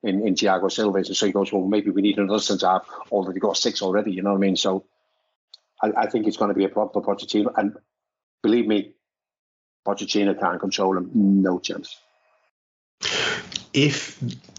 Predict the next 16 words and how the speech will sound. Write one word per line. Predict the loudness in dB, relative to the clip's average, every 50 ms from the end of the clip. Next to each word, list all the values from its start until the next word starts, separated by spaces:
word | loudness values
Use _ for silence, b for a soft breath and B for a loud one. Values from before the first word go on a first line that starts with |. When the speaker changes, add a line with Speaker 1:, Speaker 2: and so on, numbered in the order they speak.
| -2 0
Speaker 2:
we're | 2 2 2 2
talking | 2 2 2 2 2 0 0
about | 0 -2 -2 0 -2
comparative | -2 -2 -2 0 0 0 0 0 -2 -2 0 0 0 0 -2 -2 -2
or | -2 -2
potential | -2 -4 -6 -4 -2 0 0 0 2 2 0 2 2
instability | 2 2 0 0 0 2 2 2 2 2 0 0 0 0
at | 2 2
Chelsea, | 2 2 2 2 2 2 2 2 2 2 2
at | 2 2
United, | 4 4 4 4 4 2 2 2 2 2 2 0 0 0
at | -2 0
Everton, | 2 2 2 2 0 -2 -2 -4 -2 -2 -2 -2 B B B B B B B B B B B B B B B B B B B _ _ -4 0
we | 2 4 4 4 4
are | 4 4
looking | 4 4 2 2 0 0 0 2 0 -2 -4 -10